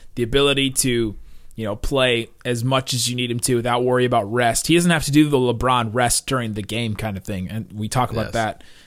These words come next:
Speaker 1: a lot, or at least Lakers people talk about it all the time. I heard it on Laker Film Room podcast again <laughs> today, talking about LeBron resting during the game. Le-, Kawhi doesn't have to do that,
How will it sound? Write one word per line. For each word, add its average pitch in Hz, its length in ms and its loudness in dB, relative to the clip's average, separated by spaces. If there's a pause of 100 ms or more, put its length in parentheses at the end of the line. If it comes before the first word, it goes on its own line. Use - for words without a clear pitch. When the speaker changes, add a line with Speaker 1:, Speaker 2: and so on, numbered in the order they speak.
(180)
Speaker 1:
a 104 40 -4
lot, 113 320 0
or 104 180 -6
at 110 180 -10
least 117 220 -4
Lakers 131 500 2 (400)
people 135 280 2
talk 127 180 2
about 123 240 0
it 120 60 0
all 120 100 2
the 123 80 -4
time. 131 240 0
I 127 60 2
heard 156 180 4
it 143 80 2
on 127 200 0
Laker 131 260 2
Film 170 240 4
Room 143 100 4
podcast 123 500 2
again 127 200 2
<laughs> - 0 -
today, 123 360 2
talking 147 320 0
about 147 200 2
LeBron 139 440 0
resting 131 460 -2
during 127 300 -2
the 120 80 -6
game. 113 400 -4 (560)
Le-, 127 80 -4 (240)
Kawhi 175 240 4
doesn't 156 140 -4
have 131 120 -4
to 101 60 -14
do 135 160 -4
that, 107 180 -4